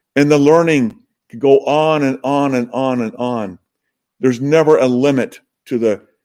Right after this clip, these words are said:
things we can learn about Christ and who he is and what he has done for us. Well, that's the sense here. They were eager.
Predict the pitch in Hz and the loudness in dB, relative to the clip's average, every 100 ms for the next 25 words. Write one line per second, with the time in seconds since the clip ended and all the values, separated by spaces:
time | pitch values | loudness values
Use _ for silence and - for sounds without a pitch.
0 | _ 143 139 123 120 113 120 120 98 104 | _ -2 -2 -2 -2 -2 0 0 0 -4
1 | - - - 127 120 - 107 104 135 123 | -6 -18 -4 -2 -2 -6 -12 -6 -4 0
2 | 123 120 113 104 113 131 123 98 95 127 | 0 0 -2 -4 -4 -2 -2 -4 -4 0
3 | 135 131 120 107 101 95 - - _ _ | 0 0 -2 -2 -2 -8 -18 -20 _ _
4 | _ _ _ _ _ _ _ _ _ _ | _ _ _ _ _ _ _ _ _ _
5 | _ _ _ _ _ _ 110 113 127 123 | _ _ _ _ _ _ -6 -2 -2 -4
6 | 107 120 113 - 113 95 87 - _ _ | -6 -2 -4 -4 -6 -4 -4 -8 _ _
7 | _ _ _ _ _ - 120 110 107 - | _ _ _ _ _ -4 0 2 0 -2
8 | - 160 135 - 101 - | -12 -10 -8 -8 -10 -14